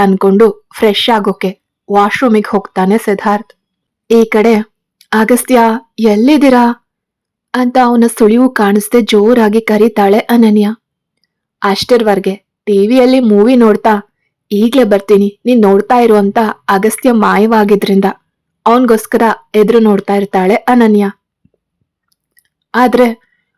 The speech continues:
ಅವನು ಎಷ್ಟೊತ್ತಾದ್ರೂ ಬರ್ದೇ ಇದ್ದಿದ್ರಿಂದ ಕಂಗಾಲಾಗಿ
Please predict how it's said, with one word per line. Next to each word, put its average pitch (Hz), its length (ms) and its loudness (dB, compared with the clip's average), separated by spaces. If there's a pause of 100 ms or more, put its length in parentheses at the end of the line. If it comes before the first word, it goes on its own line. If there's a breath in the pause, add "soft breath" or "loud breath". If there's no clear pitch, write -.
(140)
ಅವನು 269 260 2
ಎಷ್ಟೊತ್ತಾದ್ರೂ 226 800 0
ಬರ್ದೇ 202 360 0
ಇದ್ದಿದ್ರಿಂದ 196 460 0 (600)
ಕಂಗಾಲಾಗಿ 214 840 0